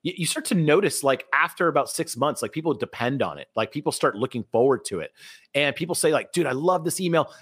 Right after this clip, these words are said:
And that has become my most popular email. And I realize it's because people can depend on it. They know when it's coming. They know it's coming, like, seven fifteen A M on a Friday, whatever. And there's something about that dependability and consistent th-,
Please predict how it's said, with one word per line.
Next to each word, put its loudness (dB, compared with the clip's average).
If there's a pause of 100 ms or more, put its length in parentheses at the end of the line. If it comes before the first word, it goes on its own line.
And -2
that 2
has -4
become -4
my 0
most 0
popular -2
email. -2
And -2
I 2
realize 2
it's -10
because -4
people -2 (200)
can -4
depend -4
on 0
it. -2
They -2
know 2
when 2
it's -8
coming. 0
They -2
know 0
it's -4
coming, -4
like, -4
seven -6
fifteen -8
A 0
M -2
on -4
a -4
Friday, 0
whatever. 2 (460)
And 0
there's -2
something -2
about 0
that 0
dependability 0
and -6
consistent -8
th-, -12